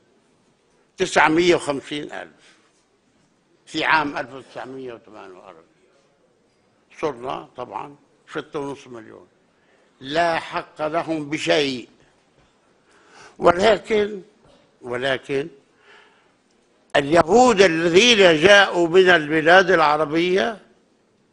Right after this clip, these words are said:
يجب أن نطالب البلاد العربية بتعويضات لهم عن أملاكهم. يعني اللي خرج من اليمن، اللي خرج من العراق،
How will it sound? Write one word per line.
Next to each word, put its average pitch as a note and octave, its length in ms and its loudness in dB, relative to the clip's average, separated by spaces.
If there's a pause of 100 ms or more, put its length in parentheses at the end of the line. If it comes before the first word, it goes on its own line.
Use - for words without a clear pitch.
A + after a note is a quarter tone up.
(1120)
يجب E3 500 -2
أن D3 200 -4
نطالب D#3+ 600 -2
البلاد D#3 640 0
العربية D3 960 -8 (760)
بتعويضات C3 960 -14
لهم C#3 580 -14
عن B2+ 240 -14
أملاكهم. G#2+ 920 -14 (2250)
يعني C#3 260 -8
اللي C#3 180 -10
خرج D3 420 -6
من C#3 120 -14
اليمن، F#3+ 680 -6 (840)
اللي - 100 -20
خرج C#3+ 300 -8
من B2 160 -12
العراق، D#3 720 0